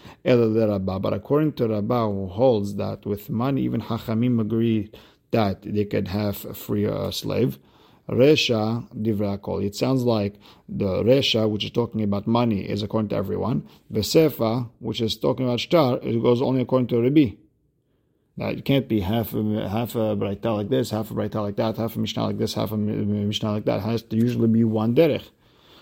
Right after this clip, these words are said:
So, Amal Rabba, Rabba tells you, in, yes, Resha Divra Kol, Vesefa Rabbi, and there's no problem. And Rav Ashi Amar, "Rabbi, you know, the entire, uh, uh, Braita is according to Rabbi,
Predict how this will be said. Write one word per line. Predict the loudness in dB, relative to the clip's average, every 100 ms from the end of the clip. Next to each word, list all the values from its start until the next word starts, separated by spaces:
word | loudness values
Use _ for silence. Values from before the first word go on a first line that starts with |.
| _
So, | -4
Amal | 0 2 0
Rabba, | 0 -2 -2 -2 -2 -6 _ _
Rabba | 0 4 4
tells | 2 -2
you, | 0 0
in, | 2 2
yes, | 4 2 2 -6 _
Resha | 2 2 2 0
Divra | 0 0 -2
Kol, | 0 0
Vesefa | 2 2 2 2 2
Rabbi, | 0 -2 -2 -2 -4 -8 _ -20 -6
and | 0
there's | 2
no | 2
problem. | 4 2 2 -6 -12 _ -6
And | 0
Rav | 2
Ashi | 2 2 4 4
Amar, | 4 0 2 2 0 -4
"Rabbi, | 4 6 6
you | 6 4
know, | 2
the | 0
entire, | 0 4 6 6 6 2
uh, |
uh, | 0 -4 -4 -4 -4
Braita | -2 -2 -2 -2 -2 0
is | 0 2
according | 0 0 0 0
to | 0 -2
Rabbi, | -2 2 4